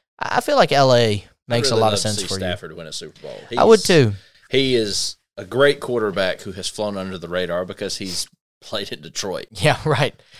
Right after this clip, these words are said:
Speaker 2: Um,
Speaker 1: You know, they, they, they talk about Patrick Mahomes with the sidearm throws. Matthew Stafford was doing that before Patrick Mahomes was born, probably. You know,
Speaker 2: Yeah.
Speaker 1: like, I mean, Ma-, Matthew Stafford's thirty-five,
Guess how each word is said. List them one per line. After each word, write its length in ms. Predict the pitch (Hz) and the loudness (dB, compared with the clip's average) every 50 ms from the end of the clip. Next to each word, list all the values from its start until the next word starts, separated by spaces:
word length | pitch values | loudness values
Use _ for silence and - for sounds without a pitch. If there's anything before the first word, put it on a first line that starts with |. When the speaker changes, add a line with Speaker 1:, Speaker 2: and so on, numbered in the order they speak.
| - - | -20 -18
Speaker 2:
Um, 60 | - - 143 | -10 -2 0
Speaker 1:
You 80 | 135 | 2
know, 160 | 135 131 123 117 | 4 4 4 4
they, 160 | 135 147 135 | 4 2 2
they, 260 | - 131 147 147 139 - | 2 2 2 2 2 0
they 200 | 131 131 139 143 | -2 2 2 4
talk 220 | 131 - 160 139 131 | 6 6 6 6 6
about 180 | 120 123 - - | 4 2 2 4
Patrick 300 | 139 127 - - 110 120 | 2 2 2 0 -2 0
Mahomes 300 | 117 110 120 120 120 107 | 0 2 2 2 0 -2
with 100 | 110 - | -4 -6
the 80 | - 104 | -4 -2
sidearm 460 | - - 113 113 110 104 95 92 - | 2 2 2 2 2 0 -2 -4 -6
throws. 420 | - 98 92 82 55 - - - - _ _ _ _ _ _ _ _ _ _ _ _ _ _ | -6 -6 -6 -6 -6 -6 -10 -10 -12 _ _ _ _ _ _ _ _ _ _ _ _ _ _
Matthew 260 | - 127 180 208 214 156 | 0 2 2 4 2 2
Stafford 360 | - - 170 175 151 156 135 | 4 4 4 4 6 4 4
was 120 | 120 117 107 | 4 2 2
doing 260 | 120 127 127 120 117 | 4 4 4 4 4
that 220 | 120 127 123 117 104 | 4 2 2 2 -2
before 300 | 110 - - 123 117 107 | -4 0 2 2 2 4
Patrick 360 | - 123 117 - - 110 98 | 4 2 2 2 0 -4 -4
Mahomes 360 | 113 101 117 117 117 113 98 | -2 0 0 0 0 -2 -6
was 100 | 95 92 | -10 -14
born, 340 | - - 110 101 98 85 80 - | -12 -10 -8 -8 -8 -8 -10 -10
probably. 560 | - 80 65 - 76 78 - - - - _ - | -10 -10 -10 -12 -16 -20 -18 -18 -20 -20 _ -10
You 120 | - 110 113 | -8 -6 -2
know, 120 | 110 104 | -2 0
Speaker 2:
Yeah. 60 | 110 | 0
Speaker 1:
like, 240 | - 107 - - - | 0 0 0 0 0
I 40 | 185 | 0
mean, 260 | 156 135 120 107 101 - - - - - - _ - | 0 0 0 -2 -4 -6 -12 -18 -20 -20 -18 _ -8
Ma-, 240 | 139 131 113 110 139 | -4 -2 0 2 2
Matthew 300 | 143 147 147 143 143 135 | 4 4 4 4 2 2
Stafford's 380 | - - 143 139 120 120 - - | 4 4 4 6 6 2 0 4
thirty-five, 840 | - 139 135 131 127 - - 131 123 123 127 131 135 123 - - - | 4 4 6 6 4 4 6 6 6 6 6 4 2 2 -2 -8 -14